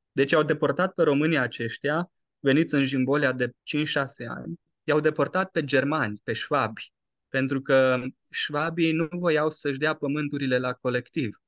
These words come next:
Dar nu vă imaginați că erau extrem de bogați acești șvabi. Aveau undeva la cincizeci de hectare de pământ.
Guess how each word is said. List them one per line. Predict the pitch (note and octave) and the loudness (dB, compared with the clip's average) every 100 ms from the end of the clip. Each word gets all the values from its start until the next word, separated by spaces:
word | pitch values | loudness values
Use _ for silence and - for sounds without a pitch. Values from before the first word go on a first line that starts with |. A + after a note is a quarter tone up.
| C#3 | -2
Dar | C#3+ | 0
nu | E3+ | 0
vă | G#3 A#3+ | -2 -2
imaginați | G3 E3 C#3+ C#3+ C#3 C3+ | 0 -2 -2 -2 -2 -2
că | - | 0
erau | B2 B2+ C#3 B2+ A#2+ A2+ G#2+ - - _ | 2 2 2 0 -2 -8 -10 -12 -16 _
extrem | - B2+ - - D3+ D3 | -8 -8 -6 -2 -2 -2
de | |
bogați | C3 B2+ A#2+ B2+ A#2+ - | -4 -4 -2 0 0 -2
acești | A2 - C3 B2 - | -4 -2 -4 -4 -10
șvabi. | - - B2+ A#2+ A2 G#2+ - _ _ _ _ - - C#3 | -6 -4 0 0 -2 -8 -18 _ _ _ _ -10 -6 -4
Aveau | C#3+ G3+ A3+ | -2 -2 -2
undeva | G#3+ F#3+ F#3 G3 | -2 -2 -2 -2
la | G3 | -2
cincizeci | F3+ - G3 F3+ D3 | -2 -4 -2 -2 -2
de | C#3+ | -2
hectare | C3 - D#3+ D3 | -4 -6 -4 -2
de | B2+ | -2
pământ. | A#2+ A#2 G#2+ A2+ D#3+ | -4 -6 -6 -6 -8